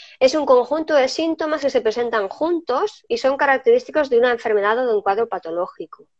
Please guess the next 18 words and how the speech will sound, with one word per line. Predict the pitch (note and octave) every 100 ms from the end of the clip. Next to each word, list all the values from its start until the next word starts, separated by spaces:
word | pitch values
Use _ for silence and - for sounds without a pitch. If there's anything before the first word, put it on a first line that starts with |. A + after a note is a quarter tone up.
| _ _ _ _ _ _
Claro, | - C#4 A3+ - - - _ - -
todo, | - C4 C#4
yo, | B3 C4+ D#4 C#4+
si | - G#3
tú | B3+
te | E4
coges | F4+ E4+ E4 D4 - _ _ _ -
el | A#3+ A3+
D | A3+
S | A3+ B3 A#3+
M | B3+ A3 G#3
o | -
cualquier | F#3 F#3 G#3
manual | A3+ A3 A3 G#3+ G#3
de | G#3
psicopatología, | - A3 G3 F#3+ F3+ F3
bueno, | G3+ E3
cualquier, | D#3+ D3 E3